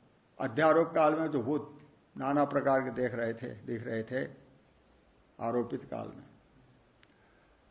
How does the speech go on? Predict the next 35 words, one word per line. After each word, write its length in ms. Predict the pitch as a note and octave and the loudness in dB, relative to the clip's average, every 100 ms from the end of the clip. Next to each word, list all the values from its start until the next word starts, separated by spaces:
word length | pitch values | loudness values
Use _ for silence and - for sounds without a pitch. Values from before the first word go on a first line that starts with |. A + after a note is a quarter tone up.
| - G#2 | -14 -12
अब 200 | G2+ - | -12 -2
एक 260 | E3+ F#3+ G3 | 4 6 10
स्तंभ 320 | G3 A3+ A3 | 8 8 4
अनुपस्थित, 460 | G#3 G#3 G#3 G#3 G3+ | 4 8 6 8 6
एक 380 | G3 F3+ F#3+ G#3 | 8 8 8 6
ही 60 | |
में 140 | G#3+ G#3 | 4 4
स्थित 240 | G3 G3 | 4 4
है 100 | G#3 | 4
समझता 340 | G3+ G3 F#3+ F3+ | 4 4 6 6
है 120 | E3+ | 6
जब, 280 | D3 G#2 - - - _ _ _ - - - - - _ _ _ _ _ _ _ _ _ _ _ _ - - A#2 - - | 4 0 -4 -18 -20 _ _ _ -20 -18 -18 -20 -20 _ _ _ _ _ _ _ _ _ _ _ _ -18 -12 -12 -12 -6
माने 160 | D#3+ F#3 G#3 - - - - E3+ | 2 2 0 -8 -18 -20 0 8
एक 160 | E3+ | 10
ही 80 | G#3+ | 10
में 120 | G3+ | 10
स्थित 180 | F#3+ F#3+ | 10 8
है, 200 | A3 A#3+ | 8 6
अपवाद 560 | - - F3 F#3+ A3 G#3+ | 6 10 12 12 12 10
करके 240 | G#3 G3+ | 8 8
देख 180 | F#3 C#3 | 6 8
रहा 100 | D#3 | 6
है 100 | C3+ | 6
जो 240 | B2+ A2 - - - - - | 2 -4 -10 -20 -20 -20 -2
भूत 220 | C3+ F3 | 2 4
नहीं, 180 | F3 F#3 | 4 4
भूत 260 | C3+ D3 D3+ | 4 2 6
के 60 | |
अधिष्ठान 400 | D3+ C3 - E3+ | 6 6 4 2
मात्र 260 | E3+ C#3+ - | 2 2 0
सिद्ध 280 | - A#2+ G#2 | -6 -8 -2
है, 160 | C3+ - - - - | -2 -2 -6 -16 -12
ये 60 | - | -10
समझता 460 | - - - - | -8 -12 -12 -14
है, 120 | - | -14